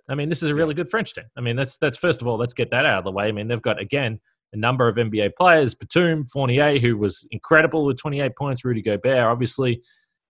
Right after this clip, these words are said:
and, uh, you can keep going down the list there. Nando De Colo has been a star for France for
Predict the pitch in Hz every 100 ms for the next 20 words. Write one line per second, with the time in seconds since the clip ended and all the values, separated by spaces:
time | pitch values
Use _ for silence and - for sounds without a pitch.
0 | - 110 107 107 101 98 95 95 110 -
1 | 110 104 95 92 110 101 95 92 95 -
2 | 110 107 127 185 190 190 196 214 196 190
3 | 160 143 113 113 95 123 117 110 107 101
4 | 120 - 127 117 - 107 123 110 - -
5 | 113 110